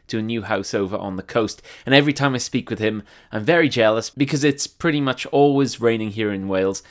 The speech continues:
and he's always able to enjoy glorious Spanish weather. Today, Stephen says, "I have a question about losing weight,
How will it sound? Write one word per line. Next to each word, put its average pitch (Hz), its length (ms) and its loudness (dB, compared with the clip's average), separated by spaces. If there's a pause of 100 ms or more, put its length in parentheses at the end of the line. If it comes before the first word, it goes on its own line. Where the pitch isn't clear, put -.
and 127 120 -2
he's 131 240 2
always 135 800 2
able 120 300 2
to 113 100 -6
enjoy 104 420 0
glorious 101 540 -2
Spanish - 640 -8
weather. 135 480 4 (260)
Today, 185 460 4
Stephen 196 480 -4
says, 131 480 0 (240)
"I 139 100 -2
have 143 160 0
a 131 60 -8
question 156 440 -2
about 127 280 0
losing 123 380 -2
weight, 95 360 -2